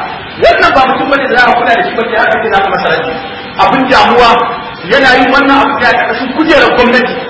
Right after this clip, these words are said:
Kuma har yau gwamnati bata fito ta ce wannan mutumin ba daidai yake yi ba. Har yau gwamnati bata gaya mana cewa wannan mutumin ba daidai yake yi ba, bata ɗauki mataki a kansa ba. In ka duba lokacin Babangida, ai an samu irin wannan ya sauke mutumin da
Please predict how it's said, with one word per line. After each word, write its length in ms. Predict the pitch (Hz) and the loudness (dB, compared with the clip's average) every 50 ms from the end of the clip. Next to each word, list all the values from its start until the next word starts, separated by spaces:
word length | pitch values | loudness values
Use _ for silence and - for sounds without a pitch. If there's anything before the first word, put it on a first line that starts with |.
| - - - - | -12 -14 -14 -14
Kuma 220 | - - 262 302 311 | -12 -8 -2 0 2
har 160 | 277 330 339 | 2 4 4
yau 180 | 349 370 370 349 | 4 4 4 2
gwamnati 320 | 359 311 311 302 302 302 | 2 2 2 0 0 0
bata 180 | 247 226 226 - | -2 -2 -4 -4
fito 240 | - - 277 269 254 254 254 - - - - - | -2 0 2 2 4 4 2 0 -2 -4 -6 -4
ta 120 | - 277 311 | 0 0 2
ce 140 | 302 294 285 | 2 2 2
wannan 280 | 262 294 - 311 339 330 | 2 2 2 2 2 2
mutumin 320 | 349 - 277 277 277 - | 0 0 -2 -2 -2 -2
ba 120 | - 226 208 | 0 2 2
daidai 280 | 214 214 220 220 233 | 2 2 2 2 2
yake 220 | 226 226 226 185 180 | 2 2 2 0 0
yi 120 | 180 - | -2 -2
ba. 120 | - 127 110 - - - - - - - | -2 -4 -4 -4 -6 -8 -10 -12 -12 -6
Har 180 | - - - | -2 0 2
yau 180 | - - - - | 2 4 4 4
gwamnati 320 | - 302 294 302 302 302 | 4 2 2 2 2 2
bata 180 | 285 247 233 190 | 0 0 -2 0
gaya 220 | - 320 339 - | 2 2 4 4
mana 180 | - - 285 285 | 4 2 2 0
cewa 180 | 277 277 285 277 | 2 2 4 4
wannan 240 | 277 269 269 - - | 4 4 2 0 0
mutumin 360 | 247 226 - 269 - 220 - - | 0 -2 -2 -2 -4 -4 -4 -2
ba 160 | - 214 214 | 0 2 2
daidai 300 | 208 220 277 294 285 302 | 2 2 2 2 2 2
yake 200 | 311 311 - 269 | 2 0 0 -2
yi 120 | 262 254 254 | -2 -2 0
ba, 120 | 190 165 147 - - - - - - | 0 0 0 0 -2 -4 -6 -8 -10
bata 200 | - - 190 - | -10 -10 -10 -6
ɗauki 220 | - 233 226 - - | -2 -2 -2 0 0
mataki 380 | 294 285 - 294 294 - 330 | 0 0 0 0 0 0 0
a 100 | 330 - | 0 0
kansa 260 | - - 220 - - - | 0 0 0 -2 -2 -2
ba. 140 | - - - - - - - - - - - - - - - | -4 -4 -4 -6 -6 -8 -10 -12 -14 -14 -14 -14 -14 -12 -8
In 160 | - 233 240 | -6 -4 0
ka 100 | 262 254 | 0 0
duba 160 | 254 285 262 240 | 0 2 2 2
lokacin 360 | 254 254 240 233 - 240 233 | 2 2 2 0 -2 0 0
Babangida, 460 | 226 190 - 196 185 190 196 196 180 - 185 156 - 190 - - - - - - - - | 0 2 2 0 0 0 2 2 2 2 0 -2 -4 -8 -10 -10 -12 -14 -14 -14 -14 -6
ai 140 | - 247 254 | -2 0 0
an 160 | 254 269 277 277 | 2 2 2 2
samu 200 | - 226 226 254 | 2 2 2 2
irin 220 | 262 262 247 233 | 0 0 0 0
wannan 260 | 240 254 254 233 - | 0 0 0 0 0
ya 100 | - 247 - | 0 -2 0
sauke 380 | - 339 339 339 330 339 285 | 2 2 2 4 4 2 2
mutumin 380 | - 226 - 277 269 277 247 226 | 2 0 -2 -2 -2 0 0 2
da 160 | 226 208 | 2 2